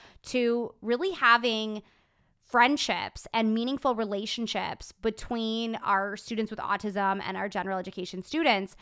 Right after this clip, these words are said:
and having them come together as a real community. Not, "This is your class, this is my class." Like, no, this is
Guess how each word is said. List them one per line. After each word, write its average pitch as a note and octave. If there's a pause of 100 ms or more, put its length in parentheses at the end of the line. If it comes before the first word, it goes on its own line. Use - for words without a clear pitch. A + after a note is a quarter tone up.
(380)
and A#3
having D#4+
them G#4+
come D#4
together A#3
as G#3
a G#3
real G#3+
community. F#3+
Not, G3+
"This A3
is A3+
your A3
class, G3+
this F#3+
is F3
my G3
class." G3
Like, G#3 (280)
no, D4
this C#4
is E4